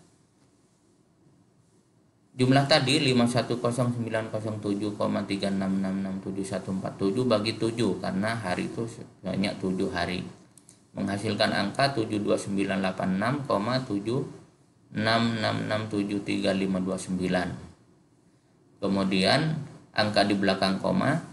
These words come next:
ini dikalikan dengan tujuh. Jadi nol koma tujuh enam enam enam tujuh tiga lima dua sembilan kali tujuh menghasilkan,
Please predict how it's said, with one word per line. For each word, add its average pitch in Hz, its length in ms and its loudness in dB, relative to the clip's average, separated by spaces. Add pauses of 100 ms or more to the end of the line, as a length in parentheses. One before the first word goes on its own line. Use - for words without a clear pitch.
(200)
ini 107 220 0
dikalikan 95 480 2
dengan 92 260 0
tujuh. - 560 -8
Jadi 92 320 0
nol 135 380 2
koma 107 320 2
tujuh 104 320 0
enam 98 240 2
enam 98 240 -2
enam 139 160 2 (640)
tujuh 151 480 6
tiga 131 320 4
lima 117 320 2
dua 113 160 -2
sembilan 107 400 -4
kali 98 240 -2
tujuh 95 400 -2
menghasilkan, 98 640 0